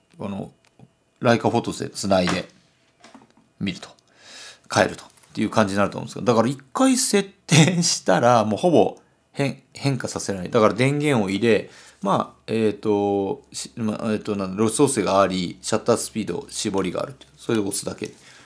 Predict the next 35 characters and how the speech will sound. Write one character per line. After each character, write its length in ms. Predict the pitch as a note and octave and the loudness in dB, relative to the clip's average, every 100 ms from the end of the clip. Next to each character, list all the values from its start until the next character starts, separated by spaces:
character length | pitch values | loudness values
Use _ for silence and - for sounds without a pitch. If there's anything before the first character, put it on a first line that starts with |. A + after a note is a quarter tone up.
| - _ _ - | -20 _ _ 2
撮 120 | D#3 | 2
っ 80 | D3 | 4
た 320 | A#2 G2 - - - - - - _ _ - - - _ _ _ | 6 6 6 -6 -12 -10 -16 -16 _ _ -16 -16 -16 _ _ _
も 120 | A2+ A#2 | 2 4
の 60 | |
は 60 | G2 | 4
見 180 | F#2+ G#2 | 4 2
え 80 | |
な 140 | F#2 - | 2 -2
い。 40 | - _ - _ _ _ _ - | -8 _ -20 _ _ _ _ -14
ま 520 | E2+ F2 A#2+ A2+ - | -4 4 6 6 4
あ、 0 | - | -4
最 240 | - A#2 | -2 -2
高 120 | A2+ | 0
は 40 | A#2+ | 0
最 160 | A2+ | 0
高 80 | G#2+ | 0
で 60 | G#2 | -4
す 100 | - | -6
よ 80 | - | -12
ね。 160 | - - - - A2+ _ - | -12 -12 -14 -16 -20 _ -16
な 220 | - - - | -14 -14 -10
か 160 | - | -6
な 60 | A2 | -4
か 100 | G#2 | -2
面 100 | G#2+ | -2
白 120 | A2+ | -2
い 40 | F#2+ | -2
な 100 | E2+ | -4
っ 40 | |
て 200 | _ - | _ -20
い 60 | - | -18
う。 80 | - _ - - - - - - - _ _ _ _ - | -20 _ -20 -20 -20 -20 -20 -20 -20 _ _ _ _ -10
い 60 | |
や、 120 | G#2 | -8